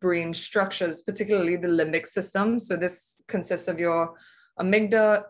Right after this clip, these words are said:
amygdala, your thalamus, your hippocampus, and this, this network deals with emotions and memories. So you can imagine what's going on in this network for a person who's,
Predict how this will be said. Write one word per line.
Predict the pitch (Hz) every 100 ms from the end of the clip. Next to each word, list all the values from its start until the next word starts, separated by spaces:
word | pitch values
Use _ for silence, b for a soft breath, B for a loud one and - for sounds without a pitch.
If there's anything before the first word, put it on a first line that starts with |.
| -
amygdala, | 196 202 214 208 202 196
your | 175
thalamus, | 175 185 180 185 180
your | 185 165
hippocampus, | 185 170 - 190 170 185 175 175 175
and | 170
this, | 196 196 - -
this | 185 202 - - - - - B B B
network | 185 185 185 170 170 160 - - b b b b 185
deals | 170 185 185
with | 185 180 175 -
emotions | 190 175 165 180 170
and | 170
memories. | 185 208 175 131 110 - - B B B B
So | B 226
you | 220
can | 226
imagine | 214 190 214 254 226 - _
what's | - 196 214 226 208
going | 214 202
on | 190
in | 185
this | 175 175
network | 196 175 180 -
for | 185
a | 170
person | 202 175 185 180
who's, | 180 190 180 175 170 170 -